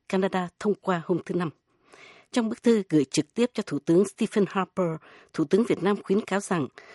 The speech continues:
dự luật vừa kể đưa ra một cái nhìn méo mó về lịch sử Việt Nam và có thể phương hại tới mối quan hệ song phương mà hai nước đã dày công xây dựng bấy lâu. Dự luật S hai một chín thoạt tiên được đặt tên là Đạo luật tháng tư đen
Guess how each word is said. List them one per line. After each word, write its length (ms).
dự 160
luật 200
vừa 200
kể 260
đưa 140
ra 140
một 200
cái 140
nhìn 360
méo 160
mó 340
về 80
lịch 180
sử 180
Việt 200
Nam 260
và 80
có 180
thể 100
phương 280
hại 220
tới 140
mối 140
quan 200
hệ 180
song 280
phương 260
mà 200
hai 180
nước 240
đã 140
dày 220
công 280
xây 240
dựng 200
bấy 160
lâu. 180
Dự 200
luật 200
S 200
hai 280
một 220
chín 260
thoạt 240
tiên 200
được 220
đặt 140
tên 180
là 100
Đạo 200
luật 180
tháng 160
tư 220
đen 320